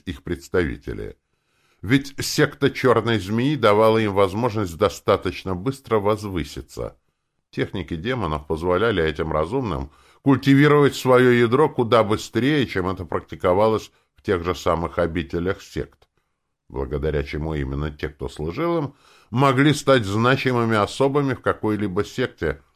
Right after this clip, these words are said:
превзойдя остальных по своей силе и возможностям. Иногда, правда, им приходилось делать так,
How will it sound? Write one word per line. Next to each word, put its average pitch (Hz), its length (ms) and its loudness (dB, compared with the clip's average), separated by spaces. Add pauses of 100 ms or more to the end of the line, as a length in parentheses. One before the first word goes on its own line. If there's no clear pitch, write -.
(240)
превзойдя 82 560 0
остальных 85 460 -4
по - 100 -6
своей 78 340 -4
силе 82 320 -6
и 69 40 -2
возможностям. 73 840 -6 (520)
Иногда, 92 420 -4
правда, 85 340 -2
им 85 160 -2
приходилось 85 640 -4
делать 73 380 -2
так, - 360 -6